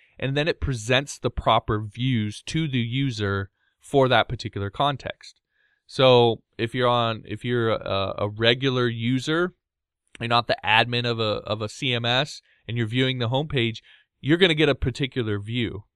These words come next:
right? Now, if you're the admin and you're on the back end in the post edit screen, you're gonna get an entirely different view, and you could do different things in that particular view. So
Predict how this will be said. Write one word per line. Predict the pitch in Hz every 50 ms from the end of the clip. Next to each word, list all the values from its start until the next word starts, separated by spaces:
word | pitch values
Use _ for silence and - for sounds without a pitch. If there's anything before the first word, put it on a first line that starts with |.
| _ -
right? | 101 101 104 110 - _ _ _ _ _ _ _ _ _ _ _ _ -
Now, | 117 120 120 123 123 117
if | 104 120 - 139
you're | 131 120
the | 120 - -
admin | 131 147 175 226 247 208 175 147 143 143 160 180 170
and | - 107 131 131
you're | 127 123 123 104
on | 110 123 123 123 120 113
the | 113
back | 101 - 135 120 139 151 -
end | 139 120 120 123 127 127 123
in | - - 123 117
the | 110 -
post | - 143 127 120 - - -
edit | - 175 202 196 - -
screen, | - - 123 117 113 117 120 123
you're | 135 156
gonna | 185 190 185
get | 175 180 175
an | 170 156
entirely | 143 131 - - 143 135 135 131 127 123 120 120
different | 110 120 117 - - 101 104 107
view, | 117 113 117 120 120
and | 117 113
you | 110
could | - 131 117
do | 113 120 117 117 110 110 110 - _ _ _ _ _ _ - 117
different | 107 139 123 - 143 120 87 -
things | - 139 139 123 113 110 104 107
in | 101 107
that | 110 104 98 - -
particular | 113 - - - - - 98 101 98
view. | 95 - 135 151 165 - - _ _ -
So | - - - 131 131 127 123 120 117